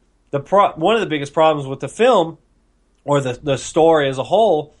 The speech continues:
is it, it's asking you to be sympathetic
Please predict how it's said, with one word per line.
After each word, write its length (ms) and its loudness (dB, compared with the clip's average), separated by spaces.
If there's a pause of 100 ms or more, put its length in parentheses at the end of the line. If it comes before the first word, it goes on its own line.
(380)
is 200 -6
it, 180 -4 (220)
it's 160 -6
asking 460 -2
you 120 -4
to 80 -8
be 300 -6
sympathetic 1200 -4